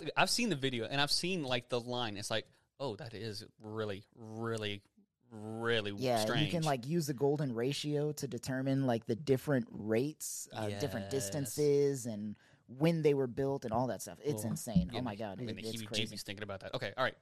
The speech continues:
Speaker 1: next up. Okay, so this one I actually didn't hear about until last year, but I thought it was really interesting.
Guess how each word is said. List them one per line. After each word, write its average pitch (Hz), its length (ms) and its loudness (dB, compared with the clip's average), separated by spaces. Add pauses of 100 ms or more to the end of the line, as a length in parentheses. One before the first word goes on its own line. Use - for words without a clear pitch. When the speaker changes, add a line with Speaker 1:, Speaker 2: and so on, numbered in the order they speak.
(240)
Speaker 1:
next 147 260 0
up. 107 160 2 (340)
Okay, 170 200 4
so 180 260 2
this 185 180 0
one 302 140 0
I 190 60 -2
actually 180 240 -6
didn't 139 180 -6
hear 151 160 -4
about 117 260 0
until 123 300 -6
last 123 400 -4
year, 107 220 -4
but 110 260 -2
I 123 80 -10
thought 160 120 -6
it 156 40 -4
was 120 140 -8
really 123 180 -4
interesting. 104 380 -8